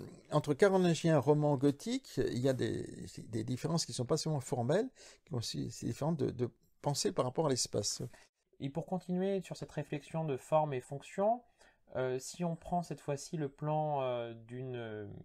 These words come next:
Speaker 2: chapelle, euh, axiale, euh, euh, encadrée par des, des absidioles, apparemment, euh, dans l'Antiquité, c'était aussi, enfin, c'est, c'était des formes qui pouvaient aussi être pratiques, peut-être réservées aux clercs,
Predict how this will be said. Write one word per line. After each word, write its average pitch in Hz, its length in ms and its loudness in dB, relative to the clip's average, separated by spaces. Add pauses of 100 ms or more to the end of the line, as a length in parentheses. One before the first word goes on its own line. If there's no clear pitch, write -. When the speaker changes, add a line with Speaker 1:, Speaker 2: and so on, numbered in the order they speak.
(140)
Speaker 2:
chapelle, 135 640 -2
euh, 123 260 -2
axiale, 143 640 -2
euh, 113 240 -2 (540)
euh, 113 180 -6
encadrée 131 500 -2
par 120 300 -2
des, 110 280 -6
des 110 220 -8
absidioles, 160 640 2 (520)
apparemment, 147 840 2
euh, 127 100 0
dans 123 200 -2
l'Antiquité, 151 680 0
c'était - 640 -4
aussi, 123 500 -4
enfin, 123 180 -4
c'est, - 240 -14
c'était 120 280 -8
des 123 140 -4
formes 156 300 4
qui 131 140 -8
pouvaient 131 240 0
aussi 131 280 0
être 123 220 -4
pratiques, 147 500 -2
peut-être 120 440 -6
réservées 117 500 -4
aux 120 100 -4
clercs, 208 400 2